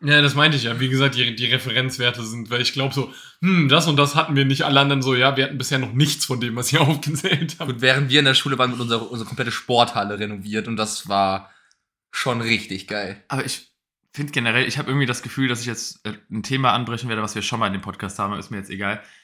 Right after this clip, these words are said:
Speaker 3: Äh, ich weiß nicht, wenn, wenn ihr euch mit, ähm, ehemaligen Mitschülern und Mitschülerinnen von euch unterhaltet, wie ist so denen ihre Haltung zu Schulzeit? Also so, vermissen die das? Sind die froh, raus zu sein?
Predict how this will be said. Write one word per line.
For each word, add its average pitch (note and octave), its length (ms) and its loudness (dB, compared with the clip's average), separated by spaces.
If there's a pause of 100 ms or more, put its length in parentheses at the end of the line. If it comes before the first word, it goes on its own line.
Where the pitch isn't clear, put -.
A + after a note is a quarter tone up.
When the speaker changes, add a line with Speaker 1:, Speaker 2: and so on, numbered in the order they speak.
(340)
Speaker 3:
Äh, A2+ 160 -6
ich A2 100 -10
weiß A#2+ 140 -2
nicht, A#2 160 -10
wenn, A2+ 100 -10 (100)
wenn A#2 160 -6
ihr C3 140 2
euch B2+ 180 0
mit, - 440 -6
ähm, G2 600 -8 (500)
ehemaligen G#2+ 520 0
Mitschülern G#2 560 -6
und G2 140 -6
Mitschülerinnen G#2 500 -6
von G#2 160 -8
euch G#2 160 -6
unterhaltet, G2+ 460 -8 (340)
wie C#3 140 -2
ist D3 120 -2
so C#3 60 -2
denen C3 280 0
ihre A#2 220 -2
Haltung A2 360 -4
zu G#2+ 720 -6
Schulzeit? A2 880 -8
Also G2 180 -12
so, G2 140 -10
vermissen A2 500 -8
die A2 120 -6
das? G#2+ 480 -6
Sind G2+ 160 -6
die G2 80 -8
froh, A#2 340 -8
raus G#2+ 340 -4
zu A2+ 120 -10
sein? G#2 800 -4